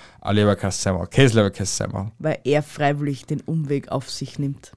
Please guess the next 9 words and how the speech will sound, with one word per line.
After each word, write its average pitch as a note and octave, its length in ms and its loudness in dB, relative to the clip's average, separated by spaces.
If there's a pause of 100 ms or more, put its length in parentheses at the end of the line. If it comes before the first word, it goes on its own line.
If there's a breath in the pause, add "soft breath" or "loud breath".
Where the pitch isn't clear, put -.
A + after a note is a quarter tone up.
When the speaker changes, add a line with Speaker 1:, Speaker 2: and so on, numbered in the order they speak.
Speaker 1:
Ja, C#3 220 10
Speaker 2:
Mhm. D#3+ 60 6
Speaker 1:
weil F3 180 10
ich C#3+ 60 8
muss C#3 240 4
Zigaretten G#2+ 520 2
kaufen. - 400 -10 (200)
Speaker 2:
Aha. B3 280 4 (240)
Speaker 1:
Ja, A#2+ 260 6